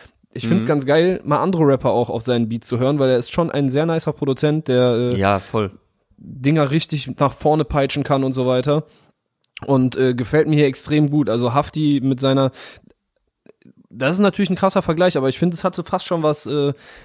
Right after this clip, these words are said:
Speaker 1: Bersessian-artiges, so wie das, äh, das Ding brutal nach vorne geht. Und da kommt natürlich Hafti direkt mit dem ersten Part grandios drauf, so super aggressiv, Alter, das Mike willst du nicht sein, in das, äh,
Speaker 2: <laughs>
Speaker 1: dieser Part eingerappt wurde.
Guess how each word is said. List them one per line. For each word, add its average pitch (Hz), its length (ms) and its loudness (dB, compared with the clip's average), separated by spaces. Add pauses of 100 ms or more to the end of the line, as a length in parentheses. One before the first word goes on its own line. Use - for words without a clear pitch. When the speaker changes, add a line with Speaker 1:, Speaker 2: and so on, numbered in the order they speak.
Speaker 1:
Bersessian-artiges, 131 1040 2
so 120 240 -2
wie 123 100 -2
das, 123 260 -2
äh, 117 360 -2 (120)
das - 220 -8
Ding 131 440 0
brutal 135 440 0
nach 135 120 0
vorne 147 320 2
geht. 127 260 0
Und 120 160 -4
da 127 340 2
kommt 139 220 -2
natürlich 131 300 -2
Hafti 143 480 -2
direkt 120 380 -4
mit 135 100 -4
dem 127 100 -2
ersten 131 320 -2
Part 131 340 -2 (600)
grandios 143 580 2
drauf, 160 400 0 (120)
so 123 380 -2
super 143 420 -2
aggressiv, 143 760 -2
Alter, 123 540 0 (200)
das 127 360 -2
Mike 139 360 2
willst 147 220 0
du 147 60 2
nicht 135 180 0
sein, 135 360 0
in 117 200 -2
das, 120 280 -4
äh, 120 260 -2
Speaker 2:
<laughs> 120 80 -4
Speaker 1:
dieser 127 180 0
Part 139 300 0
eingerappt 123 500 0
wurde. 127 320 0